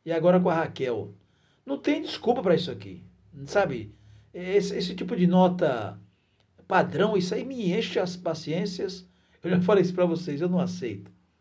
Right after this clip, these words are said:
Um grande abraço, muito obrigado pela sua audiência. Rádio Estação Imprensa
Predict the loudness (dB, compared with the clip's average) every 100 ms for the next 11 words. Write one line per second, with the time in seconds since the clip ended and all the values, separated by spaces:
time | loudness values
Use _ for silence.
0 | _ _ _ _ _ _ _ _ -14 -4
1 | 0 4 4 4 4 2 4 2 2 2
2 | 0 -2 -2 -2 -4 -8 -6 -6 -10 -8
3 | -6 -6 -10 _ _ -8 -6 -4 -6 -6
4 | -8 -10 -12 -10 -6 -4 -4 -4 -6 -6